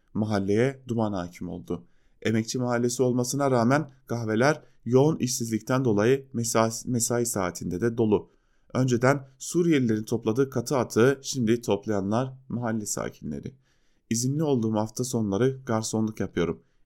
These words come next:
Eşim de çalışıyor. Çocuklarımız anne babaya hasret. Aylık bin liraya günde on saat konfeksiyonda ortacı olarak çalışıyorum. Eşimin aldığı ücretle geçinmemiz imkansız. Lif, tülbent oyası gibi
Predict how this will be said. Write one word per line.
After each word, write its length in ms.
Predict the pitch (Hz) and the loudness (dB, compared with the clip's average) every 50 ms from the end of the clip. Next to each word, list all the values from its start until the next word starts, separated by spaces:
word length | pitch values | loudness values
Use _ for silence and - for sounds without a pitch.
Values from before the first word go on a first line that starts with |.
| - | -10
Eşim 300 | - 127 - - 180 170 | -8 -6 -6 -4 -4 -4
de 80 | 139 110 | -4 -4
çalışıyor. 480 | - - 92 92 87 - - - 117 - - _ _ _ _ _ _ | -2 -4 -4 -4 -4 -4 -2 -2 -2 -2 -6 _ _ _ _ _ _
Çocuklarımız 680 | - 110 110 110 110 - 117 110 107 113 139 147 139 - _ _ _ _ | -4 -2 0 -2 -2 0 -2 0 0 2 0 0 -2 -6 _ _ _ _
anne 360 | - 120 123 127 135 139 127 | -2 0 0 0 0 -2 -2
babaya 300 | 127 110 98 101 113 120 | -2 0 0 0 0 0
hasret. 360 | 120 107 - - - 95 90 - - _ _ _ _ _ - | -2 -2 -2 0 0 0 0 -2 -6 _ _ _ _ _ -2
Aylık 400 | - 107 107 117 131 120 127 131 | 0 2 4 4 2 2 0 -2
bin 160 | 139 147 143 | -2 -2 0
liraya 400 | 123 101 104 107 120 127 131 131 131 | 0 2 2 2 2 0 -2 -4 -2
günde 260 | 113 107 107 113 127 | -2 0 0 0 0
on 240 | - - - 147 156 | -2 0 0 0 0
saat 380 | 139 127 - 104 107 117 117 - | 0 0 -2 -2 -2 -2 -4 -4
konfeksiyonda 920 | - 113 110 110 113 117 107 104 - - 107 101 98 110 131 143 139 139 _ _ _ _ _ | -4 -4 -4 -4 -4 -6 -6 -6 -4 -4 -4 -2 0 0 0 0 -2 -6 _ _ _ _ _
ortacı 420 | - 113 117 113 - 117 113 117 113 | 0 0 0 0 0 -2 -2 0 0
olarak 300 | 104 98 92 90 90 - | 0 0 0 -2 -2 -6
çalışıyorum. 540 | - 87 85 85 - - 90 87 82 82 82 _ _ _ _ _ _ _ - | -6 -6 -6 -6 -4 -4 -4 -4 -4 -6 -12 _ _ _ _ _ _ _ -10
Eşimin 320 | 110 110 - 131 135 135 | -8 -6 -4 -4 -2 -2
aldığı 260 | 131 120 113 107 113 | -2 0 0 0 0
ücretle 400 | 110 101 90 92 95 90 - 117 | 0 0 2 0 0 0 0 -2
geçinmemiz 580 | 113 113 107 - - 107 98 98 98 104 101 107 | 0 -2 -2 -2 -2 -4 -4 -4 -4 -4 -4 -6
imkansız. 640 | 101 101 - - 95 90 90 - 92 85 - - _ _ _ _ _ _ _ - | -6 -6 -4 -4 -4 -4 -2 -4 -4 -4 -4 -6 _ _ _ _ _ _ _ -2
Lif, 320 | 95 107 120 127 - - _ _ _ | 0 0 0 0 -2 -10 _ _ _
tülbent 520 | - - 120 110 107 113 113 120 131 131 131 | -4 -2 -2 0 0 0 0 0 0 -2 -4
oyası 400 | - 101 110 104 107 - - 107 | -4 -2 -2 -2 -4 -6 -6 -4
gibi 440 | 101 104 92 107 123 135 131 135 | -4 -2 2 4 4 4 4 0